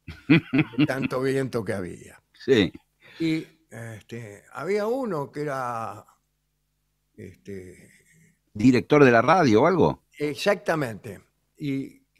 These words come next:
Speaker 2: con un apellido ilustre, era Manuel Sojit.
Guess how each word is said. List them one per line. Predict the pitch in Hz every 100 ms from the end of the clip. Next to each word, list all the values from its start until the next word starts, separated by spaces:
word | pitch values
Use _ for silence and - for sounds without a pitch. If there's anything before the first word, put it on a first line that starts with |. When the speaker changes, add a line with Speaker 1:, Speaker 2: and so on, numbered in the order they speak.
| _ _ _ _
Speaker 2:
con | - 143
un | 180
apellido | 165 175 160 190 180
ilustre, | 202 139 - 123
era | 131 143
Manuel | 110 127 135 185
Sojit. | 156 165 123 117